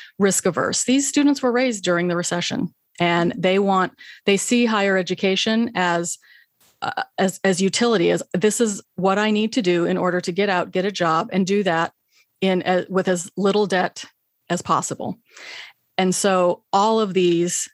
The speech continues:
you hear that in that student's quote, "We don't want to risk financial aid. We don't want to risk our future on something that is temporary." And so they, they have a very different, um, perspective on the role of school, which ultimately impacts,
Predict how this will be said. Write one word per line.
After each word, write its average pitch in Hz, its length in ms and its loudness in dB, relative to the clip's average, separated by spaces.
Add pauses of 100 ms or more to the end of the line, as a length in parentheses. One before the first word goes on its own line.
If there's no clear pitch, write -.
you 185 140 2
hear 247 180 2
that 196 160 0
in 180 80 0
that 180 160 0
student's 165 380 -2
quote, - 280 -4
"We 185 100 0
don't 196 120 2
want 196 140 2
to 185 40 0
risk 190 280 -2
financial 175 500 0
aid. 165 100 0
We 160 120 -6
don't 180 160 2
want 185 140 0
to 180 40 0
risk - 460 -2
our 175 80 0
future 175 500 -2 (320)
on 180 140 2
something 175 340 2
that 170 100 2
is 175 140 -2
temporary." 175 640 -2
And 202 120 -2
so 226 120 0
they, 220 180 0
they 240 160 -2
have 349 140 0
a 294 80 0
very 196 340 0
different, 180 540 -2 (260)
um, 175 480 -2 (100)
perspective - 800 -4 (400)
on 185 160 2
the 175 80 2
role 226 640 0 (160)
of 175 180 2
school, 160 540 -2
which - 340 -2
ultimately 185 540 0
impacts, 165 600 -4